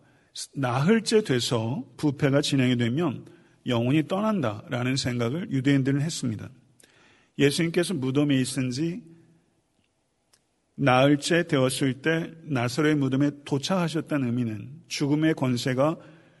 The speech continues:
최고조에 달해 있을 때 오셨다는 것이며, 예수님께서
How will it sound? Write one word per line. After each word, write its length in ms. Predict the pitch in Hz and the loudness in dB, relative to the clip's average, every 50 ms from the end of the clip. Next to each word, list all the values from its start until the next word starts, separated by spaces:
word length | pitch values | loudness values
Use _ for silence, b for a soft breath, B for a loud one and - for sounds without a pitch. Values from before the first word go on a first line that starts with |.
| B B | B B
최고조에 880 | - - - - - 247 240 247 247 - - 147 139 123 131 147 147 143 | -8 -6 -6 -2 0 0 0 2 0 0 0 0 0 2 2 2 2 2
달해 320 | 139 143 - 120 127 131 127 | 0 -2 -2 0 0 0 0
있을 320 | 123 120 - - 131 123 | 0 -2 -2 -2 -4 -4
때 320 | 123 - 165 170 175 208 - - - | -4 -4 -6 -4 -4 -6 -10 -14 -6
오셨다는 580 | - 139 131 131 151 143 147 160 143 131 135 131 | -2 -2 0 2 0 0 2 0 0 0 2 0
것이며, 580 | 123 120 - - 143 165 147 120 113 123 170 - - _ b b b b b b b b b b b b b b | 0 -2 -2 -4 -2 -2 -2 -4 -6 -8 -12 -16 -20 _ b b b b b b b b b b b b b b
예수님께서 1040 | - 135 135 135 135 - 160 156 156 156 - 135 127 - - 165 151 127 113 - - | 0 4 4 4 4 4 2 0 0 0 -2 -2 -2 0 -2 -2 -2 -2 -4 -8 -12